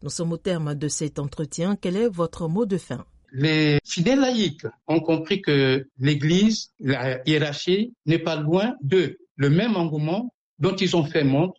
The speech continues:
Speaker 2: eh bien, il faut qu'ils le poursuivent pour que tous nous travaillons,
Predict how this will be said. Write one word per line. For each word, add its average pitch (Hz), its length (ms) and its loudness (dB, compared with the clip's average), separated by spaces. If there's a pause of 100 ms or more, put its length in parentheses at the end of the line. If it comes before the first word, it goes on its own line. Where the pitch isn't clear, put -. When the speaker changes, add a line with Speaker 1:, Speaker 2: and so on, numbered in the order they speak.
(220)
Speaker 2:
eh 139 60 -2
bien, 180 240 -2
il 180 100 2
faut 196 480 2
qu'ils 185 160 0
le 160 160 0
poursuivent 165 560 0 (200)
pour 139 120 0
que 175 100 0
tous 233 380 0
nous 151 180 4
travaillons, 131 640 0